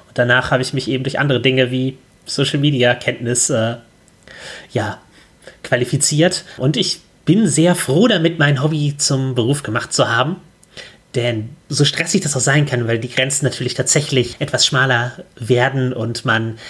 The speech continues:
äh, dazu neigen kann, das in seine Freizeit reinzutragen, den Beruf, ist es doch viel erfüllender, als etwas zu machen, was jetzt keine Bedeutung, äh, für einen persönlich hat.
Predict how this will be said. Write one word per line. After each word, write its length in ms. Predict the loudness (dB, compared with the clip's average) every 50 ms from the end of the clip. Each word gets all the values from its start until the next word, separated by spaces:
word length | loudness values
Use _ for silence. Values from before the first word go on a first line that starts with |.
| -18 -20 -8 -6
äh, 100 | -4 -2
dazu 300 | -2 -2 -2 0 0 2
neigen 320 | 2 2 2 0 0 -2
kann, 360 | -4 -4 -4 -4 -4 -4 -6 -6
das 160 | -6 -6 -6
in 100 | -4 -4
seine 300 | -2 -2 -2 -2 -4 -4
Freizeit 400 | -2 0 0 0 0 0 -2 -2
reinzutragen, 640 | -2 -4 -4 -4 -4 -2 0 0 2 2 2 2
den 120 | 2 2 2
Beruf, 400 | 0 0 0 0 0 -2 -6 -12 -14 -16 -16 -16 -18 -14 -6 -2
ist 160 | -2 0 2
es 300 | 2 0 0 -4 -8 _ _
doch 180 | -4 -4 -4 -4
viel 300 | -6 -6 -4 -2 0 2
erfüllender, 580 | 2 0 2 2 4 4 6 6 4 4 4 2
als 200 | 2 0 -2 -4
etwas 260 | -4 -4 -4 -2 -2
zu 80 | 0
machen, 360 | 0 0 -2 -2 -2 -2 0 0
was 520 | 0 0 2 0 0 -2 -2 -4 -6 -12 _ _ _ _ _ _
jetzt 500 | -4 -4 -4 -4 -4 -6 -6 -6 -8 -10 -16 -20 -20 -20 _ _ -10
keine 240 | -6 -4 -4 -4 -4
Bedeutung, 580 | -6 -6 -6 -4 -4 -6 -6 -10 -12 -14 -12 -10 -8
äh, 260 | -6 -6 -6 -6 -6
für 180 | -6 -2 0 0
einen 200 | 0 0 -2 -4
persönlich 480 | -4 -2 0 2 0 0 -2 -6 -8
hat. 200 | -12 -14 -16 -16